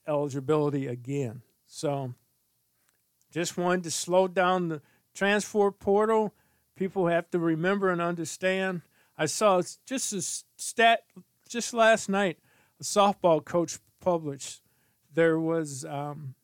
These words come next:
over sixteen hundred transfers in college softball alone at the end of last season. Well, there's still almost five hundred players out there without a place to go.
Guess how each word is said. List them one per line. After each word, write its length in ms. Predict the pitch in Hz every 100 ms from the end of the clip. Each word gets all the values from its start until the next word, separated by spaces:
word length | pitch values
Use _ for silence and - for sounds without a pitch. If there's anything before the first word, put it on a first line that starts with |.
| _ _ _ _ _ _ _ _ _ _
over 320 | 196 196 220 190
sixteen 640 | - 262 - - 233 202
hundred 520 | - 202 208 185 185 _ _ _ _ _ -
transfers 1040 | - 196 196 190 - 170 156 147 135 - _ _ _ _ _ _ _ _ _ _ _ _ _ -
in 160 | 180
college 360 | 165 165 160 175
softball 680 | - 190 165 - 175 156 151
alone 500 | 139 160 156 131 127 _ _ - - -
at 220 | 190 -
the 80 | 185
end 340 | 185 196 196
of 140 | 170 156
last 340 | 160 165 156
season. 520 | - 170 147 123 117 - _ _ _ _ _ _ _ _ _ _ -
Well, 220 | 156 180
there's 220 | 175 170
still 500 | - - 208 214 196 -
almost 480 | 175 185 170 147 -
five 520 | - 156 170 190 175
hundred 440 | 165 185 170 165 _ _ _ _
players 500 | - 165 170 156 135 -
out 260 | 147 143
there 180 | 160 147
without 460 | 139 135 127 143 147
a 60 |
place 360 | 135 143 131 -
to 120 | 135
go. 300 | 123 123 117